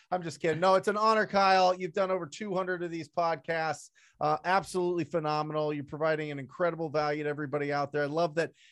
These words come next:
you're really focusing in on the Airbnb. I think that that's gonna really, you know, grow specific, uh, people to come into your life, which is great. And, uh, I,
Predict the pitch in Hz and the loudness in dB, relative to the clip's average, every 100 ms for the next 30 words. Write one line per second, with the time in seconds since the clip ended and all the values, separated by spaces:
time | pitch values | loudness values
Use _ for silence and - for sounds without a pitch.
0 | _ 156 156 147 175 175 165 175 165 147 | _ -2 -2 -2 -2 -2 0 -2 -2 -6
1 | 165 160 160 160 151 147 147 156 160 143 | -8 -6 -6 -4 -4 -6 -4 -2 -2 -2
2 | 151 139 143 151 143 147 139 135 143 139 | -6 -8 -6 -4 -4 -6 -10 -6 -4 -4
3 | - 143 135 147 143 139 - _ _ 151 | -8 -10 -6 -4 -4 -6 -10 _ _ -4
4 | 147 143 147 147 139 - 131 - 160 165 | -4 -2 0 0 -4 -10 -8 -6 -2 -2
5 | 147 - _ _ - 143 139 190 180 165 | -2 -6 _ _ -2 -2 -2 -4 -4 -4
6 | 147 147 170 165 160 143 151 139 160 160 | -4 -4 -4 -4 -4 -6 -6 -2 0 2
7 | 147 143 - 151 147 139 110 151 156 147 | 0 -6 -14 -10 -10 -10 -10 -2 0 0
8 | 139 - _ _ _ 143 143 143 131 143 | -4 -14 _ _ _ -4 -2 -4 -4 0
9 | 139 139 139 120 143 | 2 2 2 0 -4